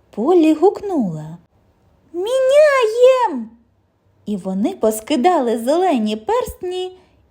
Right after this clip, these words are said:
і натягнули жовті. Дигорі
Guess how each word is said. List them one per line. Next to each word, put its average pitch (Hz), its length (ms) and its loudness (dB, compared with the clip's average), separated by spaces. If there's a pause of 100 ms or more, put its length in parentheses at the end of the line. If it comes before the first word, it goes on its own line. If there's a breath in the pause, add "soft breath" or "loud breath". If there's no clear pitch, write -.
і 202 80 -12
натягнули 190 880 -4
жовті. 190 880 -8 (760)
Дигорі 220 800 0